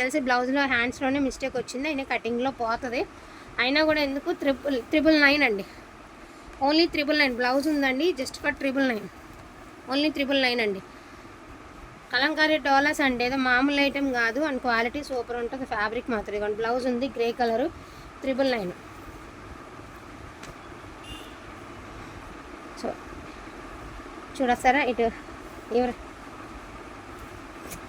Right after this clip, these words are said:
<laughs> సూపర్ బ్లౌజ్ పెట్టారండి, ఎంబ్రాయిడింగ్ వర్క్ బ్లౌజ్ పెట్టారు. ఇది కూడా ఇచ్చేస్తాంలేండి, మాకొద్దు. హ్యాండ్స్కి అయితే ఏదైనా క్లాత్ అడ్జస్ట్‌మెంట్ చేసుకోవాలి మీరు. So ఇలా అయితే బాడీ పార్ట్ ఒక ఎయిటీ పాయింట్స్కి అయితే వర్క్ బ్లౌజ్ అయితే పెట్టారు. శారీ కలరే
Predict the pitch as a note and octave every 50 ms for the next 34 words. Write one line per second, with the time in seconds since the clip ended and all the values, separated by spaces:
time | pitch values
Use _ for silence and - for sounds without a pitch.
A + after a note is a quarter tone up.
0 | - - - - - A#4+ - - A4+ - - - - - - - - - - -
1 | - - - - - - - - - - - A#3 A#3 A3 B3 A#3 A3 A3+ A#3 A#3
2 | B3 C4 C4 C#4 C4+ A3+ - - A#3+ A3 G#3+ G3+ G#3 A#3+ C4 B3 G#3 G#3+ A3 A#3
3 | A#3+ B3 B3 A#3 G#3+ G3+ G#3 - G#3+ A3+ G#3+ G#3 A3 G#3+ A3+ G#3+ G3 - - -
4 | A3 C4+ C#4 G#3 F#3+ G3+ A#3 B3+ B3+ A#3+ A3+ - B3 A3+ - - A3 G3+ G3 F#3+
5 | F#3 F3 F#3 A3 C4 B3 G3+ F3+ - E3+ E3+ E3+ F#3 A#3 A#3 A3+ G#3 G#3 A#3 B3
6 | - - C4+ A#3+ A#3 - C#4 D4 B3+ A3+ A3+ A3 - G#3+ G3+ G#3 G#3 - - G3
7 | F3 G#3 - - A3 A3 G#3+ F#3 F#3+ G3 F#3 - - A3 G#3 G#3 G3 F#3 F#3 G3+
8 | D4 F#4+ - - - - - - - - - - - - - G#3+ - A3 G#3+ G#3+
9 | F#3+ G3 G#3 D4 C4+ A3+ G#3+ G#3 G#3 A#3 A#3 - A#3 A3 - A#3 A3+ A3+ G#3 G#3
10 | - A#3+ - A3+ G3+ G#3 A#3 A#3 - - A#3+ A3 - D4 F#4+ G4+ E4+ B3 A3+ A3+
11 | - A3+ A#3 A#3+ A#3 G#3+ A3+ G#3+ A#3 A3 - G#3 - - - G#3 G#3 C#4 F4+ -
12 | - - - - - - - - - - B3+ B3+ C4 C#4+ E4 F4+ - - D4+ C#4
13 | C#4 D4 D4 D#4 E4